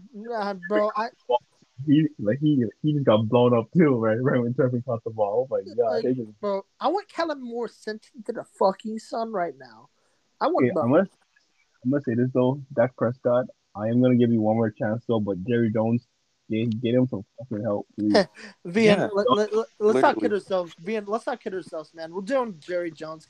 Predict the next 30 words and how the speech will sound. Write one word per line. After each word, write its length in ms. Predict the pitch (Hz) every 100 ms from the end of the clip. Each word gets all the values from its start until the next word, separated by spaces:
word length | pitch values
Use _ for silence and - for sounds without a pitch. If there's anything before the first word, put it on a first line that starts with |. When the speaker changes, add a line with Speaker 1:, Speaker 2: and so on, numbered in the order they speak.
| _ - -
Speaker 1:
We're 260 | 262 277 269
gonna 160 | 330
sign, 320 | - 269 254
like, 180 | 233 190 -
I 100 | 202
don't 140 | 190
know. 60 | 170
We're 120 | 208
gonna 140 | 311 269
sign 220 | 262 214
a 40 |
homeless 440 | - 233 233 196 190
man 200 | 175 170
off 120 | 156 -
the 80 |
street 300 | - - 143 -
to 60 |
help. 180 | 139 123 -
Speaker 2:
No. 240 | - - - _ 120 _ _ -
Speaker 3:
Because 480 | 113 - 127 113 101
literally, 560 | 113 120 139 147 135 -
what 260 | 101 113
happened 540 | 123 113 - 104 101 98 _ -
with 260 | 104 -
Dak 280 | 101 110 127 -
this 280 | 98 - 104
year 240 | 95 98 _ _ _
was 600 | 104 104 104 101 101 - _ _ _ _ -
Jerry 340 | 113 98 101 117
Jones 360 | 110 98 95